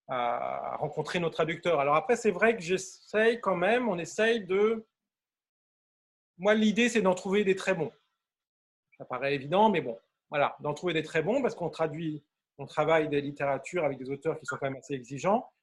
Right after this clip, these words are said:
Donc forcément, il faut des très bons traducteurs. Et, euh, et c'est aussi plus simple. Moi, je préfère aussi, donc là, en dehors des,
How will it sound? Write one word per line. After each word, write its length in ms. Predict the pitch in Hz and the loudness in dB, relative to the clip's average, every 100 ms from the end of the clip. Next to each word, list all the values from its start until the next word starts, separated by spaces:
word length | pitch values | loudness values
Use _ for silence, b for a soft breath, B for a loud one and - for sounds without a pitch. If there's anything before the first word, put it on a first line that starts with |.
| - | -20
Donc 100 | 127 | -4
forcément, 380 | 190 - 190 208 | -4 0 0 0
il 40 | |
faut 100 | 190 | -2
des 100 | 160 | -8
très 140 | 156 160 | -4 -4
bons 100 | 156 | -4
traducteurs. 500 | 160 151 143 123 107 _ _ _ _ _ _ _ - _ b b b _ | -4 -6 -6 -10 -10 _ _ _ _ _ _ _ -20 _ b b b _
Et, 220 | 160 170 | -2 2
euh, 460 | 175 147 143 139 135 135 143 147 - _ | 4 6 4 2 0 -6 -12 -16 -20 _
et 80 | - | -14
c'est 140 | 156 202 | -4 -4
aussi 280 | 190 226 - _ | -2 -6 -8 _
plus 140 | 220 | -4
simple. 300 | - 233 208 | 4 4 4
Moi, 100 | 160 | 0
je 80 | 143 | -4
préfère 320 | - 190 240 | -4 2 4
aussi, 300 | 214 190 247 | 4 2 -2
donc 180 | 247 220 | -2 2
là, 160 | 214 196 | 4 4
en 80 | 185 | 4
dehors 260 | 196 202 | 6 6
des, 120 | 175 | 6